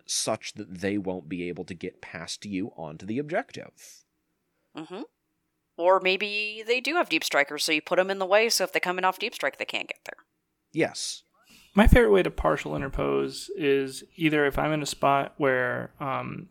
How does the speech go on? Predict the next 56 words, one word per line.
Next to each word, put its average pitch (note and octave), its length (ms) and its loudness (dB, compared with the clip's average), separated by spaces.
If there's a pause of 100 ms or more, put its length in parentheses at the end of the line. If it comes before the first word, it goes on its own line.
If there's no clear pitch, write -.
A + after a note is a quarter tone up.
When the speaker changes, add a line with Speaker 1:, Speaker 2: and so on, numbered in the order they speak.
Speaker 3:
I D3+ 80 -6
kinda D3 220 -4
wanna C3+ 200 0
drive C3+ 240 4
them C3 140 0
into B2+ 460 -4
one C3+ 280 2
direction C3+ 540 2
that B2+ 100 0
I A#2 40 -2
can B2+ 180 -4
easily A#2+ 540 -4 (200)
countercharge D3 580 2
with. D#3+ 320 -2 (180)
Speaker 1:
Mm-hmm. A#2+ 300 -6
Speaker 3:
Um, A#2+ 260 -2
I B2 60 0
don't C3+ 140 0
wanna C3 220 2
give C3 140 4
him C3+ 60 -2
the B2+ 60 2
opportunity B2 520 0
to C3 160 0
go C3 280 6
on C#3+ 180 0
the C3 160 -4
other B2 180 -4
side C#3+ 340 0
of C3 80 -4
me B2 260 -4
and B2+ 100 -2
make C3+ 200 -4
me, C3 200 -2
like, B2+ 200 -4 (240)
and C#3+ 80 -6
force C#3 220 2
me D3+ 60 0
into, C3+ 120 -2
like, B2 80 -6
a B2 40 -2
nine B2+ 320 -2
or B2+ 100 -2
a B2 40 -2
ten B2+ 180 -6
inch A#2+ 200 -6
charge B2+ 460 -2
at B2+ 120 -6
the B2+ 100 -2
end A#2+ 160 -2
of A#2+ 80 -2
all A#2+ 100 -2
the A#2+ 100 -6
movement. B2 500 2
Like, B2 220 -16
that's, - 300 -8